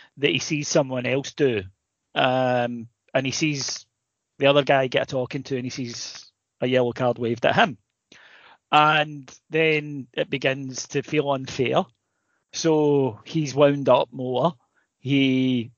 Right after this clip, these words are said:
reacts because of that, and he picks up more bookings, and, and you're locked in this cycle. Uh, and I do have a bit of sympathy for him. Now, unfortunately, the only way you can combat that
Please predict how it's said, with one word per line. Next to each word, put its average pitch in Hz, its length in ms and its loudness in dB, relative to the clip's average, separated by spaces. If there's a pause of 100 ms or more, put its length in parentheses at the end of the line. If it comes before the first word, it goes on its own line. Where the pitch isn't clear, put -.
(160)
reacts 143 640 4
because 139 440 -2
of 131 180 -8
that, 127 360 0 (180)
and 139 220 2
he 131 100 -4
picks - 300 -2
up 131 120 2
more 131 200 -4
bookings, 135 460 -4
and, 147 200 -12
and 151 160 0
you're 147 80 4
locked 160 320 2
in 175 100 -2
this 170 140 2
cycle. 214 440 0 (600)
Uh, 151 440 8
and 175 160 -2
I 190 40 4
do 214 120 6
have 247 100 6
a 320 60 0
bit 370 100 0
of - 60 -2
sympathy 202 420 -6
for 160 260 2
him. 123 140 -4 (300)
Now, 170 240 6 (300)
unfortunately, 180 1000 0 (380)
the 156 120 2
only 165 260 0
way 147 160 2
you 156 180 0
can 139 240 -8
combat 165 600 4
that 131 360 4